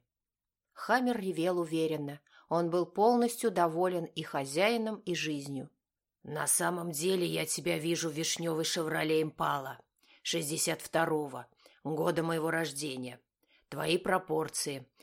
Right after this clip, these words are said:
Вообще ты, только на колёсах.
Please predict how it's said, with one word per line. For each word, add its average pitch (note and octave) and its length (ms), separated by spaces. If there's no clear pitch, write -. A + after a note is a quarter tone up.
Вообще E3 420
ты, E3 460
только E3 320
на E3 140
колёсах. D#3 720